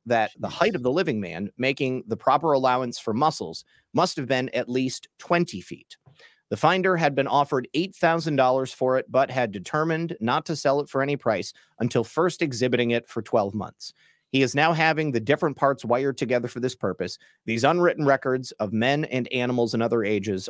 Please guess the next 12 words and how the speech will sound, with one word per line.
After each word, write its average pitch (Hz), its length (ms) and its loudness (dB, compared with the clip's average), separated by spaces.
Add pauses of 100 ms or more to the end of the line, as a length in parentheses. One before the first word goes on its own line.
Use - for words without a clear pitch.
are, 127 380 4
at 113 100 0
a 107 60 -4
time 127 480 0
dug 135 240 4
out 143 100 6
of 131 120 -2
the 120 60 -4
bowels 117 360 2
of 110 80 -4
the 107 120 0
earth, 92 220 -4